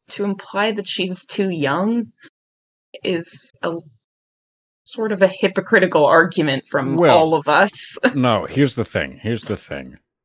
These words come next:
Speaker 2: The sh-, practical experience is great. Does she have to start with taking on demon hordes, though? Like,
Speaker 1: Well,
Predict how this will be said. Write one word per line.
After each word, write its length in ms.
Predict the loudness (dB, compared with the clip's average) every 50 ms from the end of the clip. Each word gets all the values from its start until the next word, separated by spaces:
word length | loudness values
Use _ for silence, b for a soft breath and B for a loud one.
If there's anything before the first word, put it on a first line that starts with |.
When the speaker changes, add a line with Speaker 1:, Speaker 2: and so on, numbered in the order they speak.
| _ _ _ _ _ _ _ _ _ _ _
Speaker 2:
The 460 | -18 -12 -6 -6 -4 -4 -4 -6 -8 -10 -14
sh-, 200 | -20 -20 -20 -20 _ _ _ _ _ _ _ _ _ _ -2
practical 360 | 0 0 0 0 -2 -2 -4
experience 560 | -2 -4 -6 -8 -6 -6 -6 -6 -10 -14 -14 -16
is 100 | -16 -10
great. 420 | -8 -8 -8 -8 -8 -16 -20 -20 _ _ _ _ _ _ _ _ _ -20 -20 _ _ _ _ _ _ -4
Does 160 | -2 -2 -2
she 220 | -2 -4 -4 -4 -4
have 400 | -2 -2 0 0 0 0 -4 -8
to 100 | -8 -8
start 400 | -8 -6 0 2 4 4 2 2
with 180 | -2 -10 -10 -10
taking 440 | -8 -4 -4 -4 -4 -6 -6 -6
on 220 | -4 -4 -4 -6 -8
demon 360 | -10 -10 -10 -8 -8 -10 -10
hordes, 580 | -12 -12 -12 -10 -10 -10 -12 -16 _ -20 -20 -20
though? 360 | _ -20 -20 -20 -20 -20 -20 _ _ _ _ _ _ _ _ _
Like, 320 | -4 -4 -4 -4 -6 -10 _ 4
Speaker 1:
Well, 280 | 6 6 6 6 2